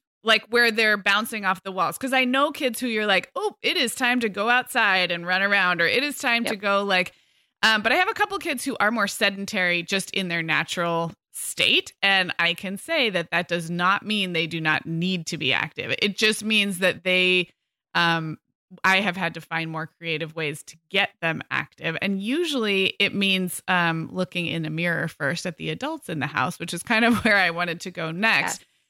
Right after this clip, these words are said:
Speaker 1: which is, um,
Speaker 2: Yes.
Speaker 1: I think there's a difference between this, this kind of, like, story we consume a lot in the media right now about, like,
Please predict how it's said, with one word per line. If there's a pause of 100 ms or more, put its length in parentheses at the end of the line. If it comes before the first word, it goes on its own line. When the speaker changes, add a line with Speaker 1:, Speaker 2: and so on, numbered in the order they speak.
(140)
Speaker 1:
which
is, (140)
um,
Speaker 2:
Yes. (440)
Speaker 1:
I
think
there's
a (180)
difference (680)
between (360)
this,
this
kind
of,
like,
story
we
consume
a
lot
in
the
media
right
now
about,
like,